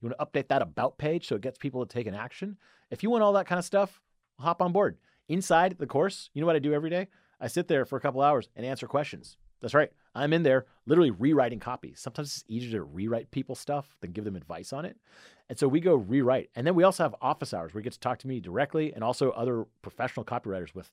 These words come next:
tons of experience. So I think it's a great deal. I think it's a super small investment, and we generally ten X people's investments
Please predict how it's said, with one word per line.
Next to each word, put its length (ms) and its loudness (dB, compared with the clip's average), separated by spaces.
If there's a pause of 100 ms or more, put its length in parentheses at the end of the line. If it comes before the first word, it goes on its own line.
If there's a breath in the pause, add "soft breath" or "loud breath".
tons 180 -8
of 80 -14
experience. 520 -10 (400 soft breath)
So 140 2
I 120 4
think 160 2
it's 80 -4
a 40 -2
great 380 -4
deal. 260 -2
I 60 -10
think 140 -6
it's 80 -10
a 60 -12
super 340 -2
small 260 -4
investment, 360 -8
and 60 -8
we 80 -6
generally 400 -4
ten 220 -10
X 160 -8
people's 300 -12
investments 560 -10